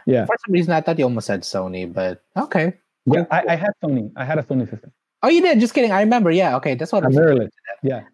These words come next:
Speaker 1: But even
Speaker 2: Yeah.
Speaker 1: also, I had a, a, uh, first I had a crop sensor at sixty-three hundred, and then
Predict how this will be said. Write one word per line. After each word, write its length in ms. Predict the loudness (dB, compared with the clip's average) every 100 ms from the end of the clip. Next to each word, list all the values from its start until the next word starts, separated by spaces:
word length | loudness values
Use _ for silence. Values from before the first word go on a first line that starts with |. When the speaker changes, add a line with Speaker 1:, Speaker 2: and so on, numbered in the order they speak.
| _
Speaker 1:
But 140 | -2
even 220 | 2 4 4
Speaker 2:
Yeah. 100 | 2
Speaker 1:
also, 360 | 0 -4 -8 -8 _
I 80 | -8
had 140 | -6
a, 120 | -6 -10
a, 220 | -10 -8 -8
uh, 140 | -8 -14 _
first 200 | -2 -2
I 60 |
had 140 | -2 0
a 280 | 0 -4 -12 _ _ _ _ _ _ -6
crop 200 | -2 -2
sensor 420 | -2 -2 -2 -6 _ _
at 160 | -8 -4
sixty-three 380 | -2 0 0
hundred, 360 | 0 2 0 -2 _
and 180 | -2 0
then 380 | 0 0 -2